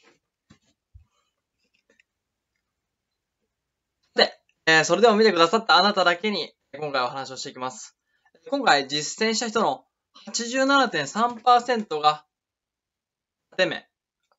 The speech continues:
れを解消できた。そんな、やばい真相をお話します。えー、今回の内容、理解していればあなたは、当て目、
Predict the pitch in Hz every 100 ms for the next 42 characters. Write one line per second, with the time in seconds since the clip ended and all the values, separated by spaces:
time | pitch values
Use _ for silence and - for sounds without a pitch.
0 | _ 196 196 196 185 180 170 165 110 _
1 | _ _ _ _ _ _ _ _ _ _
2 | _ _ _ _ _ - 202 190 - _
3 | _ _ _ _ _ _ _ 131 135 160
4 | 175 147 - 131 110 123 131 - _ 123
5 | - 113 - 117 - - - _ _ _
6 | _ _ _ _ - 170 277 294 220 165
7 | 160 160 156 - _ _ _ 165 170 165
8 | 143 - 143 135 139 143 131 123 _ _
9 | _ _ _ _ _ _ _ _ _ _
10 | _ _ _ _ _ _ 226 185 -